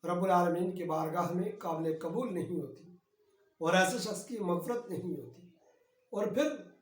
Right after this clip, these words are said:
वालिदैन के नाफरमान शख्स के लिए सबसे बड़ी सज़ा ये है कि कुछ गुनाह हैं जिनकी सज़ा इंसान को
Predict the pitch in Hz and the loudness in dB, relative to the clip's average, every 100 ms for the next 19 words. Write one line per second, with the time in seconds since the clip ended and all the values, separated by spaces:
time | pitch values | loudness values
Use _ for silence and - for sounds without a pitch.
0 | _ _ _ - 175 196 233 240 226 - | _ _ _ -2 4 4 4 2 2 0
1 | 202 196 226 233 185 - _ _ _ _ | 0 2 0 -2 -10 -18 _ _ _ _
2 | - - 233 - - 240 247 254 240 - | -12 -2 0 0 4 2 4 4 4 2
3 | - - _ _ _ - - 294 - 311 | -8 -20 _ _ _ -6 -2 0 0 2
4 | 254 262 - 214 196 190 190 175 170 156 | 4 4 -2 2 4 4 2 0 0 -4
5 | - - _ _ 202 - 320 - 190 190 | -10 -20 _ _ -12 -4 -4 -2 -2 2
6 | 220 240 185 240 - - _ _ _ _ | 6 6 4 2 -2 -14 _ _ _ _
7 | - 139 208 190 208 180 180 175 185 - | -10 -4 -4 -2 -2 -2 0 8 10 10
8 | - 190 175 165 175 202 214 | 8 0 -2 0 -2 -2 -4